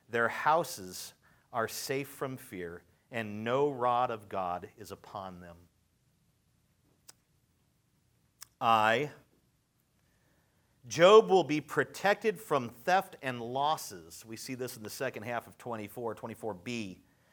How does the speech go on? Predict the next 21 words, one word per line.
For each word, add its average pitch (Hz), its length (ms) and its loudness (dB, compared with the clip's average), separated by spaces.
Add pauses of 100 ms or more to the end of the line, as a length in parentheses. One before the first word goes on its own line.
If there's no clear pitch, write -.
(320)
"And 120 140 -6
you 202 220 -2
shall 214 420 4
inspect 220 600 0
your 180 200 0
fold 226 640 4
and 139 320 -2
miss 202 400 -2
nothing." 139 720 -6 (1800)
Uh, 95 100 -12
the 110 120 -6
Sabaeans, 160 960 0 (720)
a 151 120 8
lightning 180 600 4
bolt, 104 400 -2 (260)
and 170 140 0
the 175 60 2
Chaldeans 175 840 0
robbed 180 500 8
Job 180 320 4
of 127 180 2